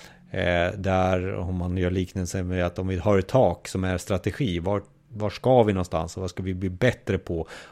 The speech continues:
Vad har vi ont idag? Om vi sätter det här taket och sen så sätter vi två pelare under taket.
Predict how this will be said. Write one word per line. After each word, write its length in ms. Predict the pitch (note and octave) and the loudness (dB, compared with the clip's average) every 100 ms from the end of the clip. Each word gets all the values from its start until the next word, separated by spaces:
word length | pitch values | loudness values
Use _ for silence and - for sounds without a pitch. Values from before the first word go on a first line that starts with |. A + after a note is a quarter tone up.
| _ - | _ -6
Vad 100 | F2 | -2
har 80 | F#2 | -2
vi 120 | F#2+ | -2
ont 400 | B2 A2+ G2+ F#2+ | 0 0 0 -2
idag? 540 | A2 G2 C3+ E2 F2 - - - | -4 2 4 4 2 -2 -18 -18
Om 140 | - F#2+ | -10 -6
vi 80 | |
sätter 340 | F#2+ C3+ - G2+ | 0 2 2 2
det 60 | |
här 60 | F#2 | 2
taket 600 | - F2+ F2 - F2+ - | 2 0 0 0 -4 -4
och 80 | F2 | -6
sen 160 | F#2 | -6
så 220 | F2 F#2 F#2 | -4 -4 -2
sätter 300 | G2+ - F#2+ | -4 -4 -4
vi 100 | F#2 | -4
två 240 | - F#2 | -4 -4
pelare 520 | - B2 F#2+ G2+ A2+ | -2 2 4 4 4
under 240 | G#2 G2 F#2 | 4 2 0
taket. 540 | F2 E2 - D#2+ | 0 -2 -2 -6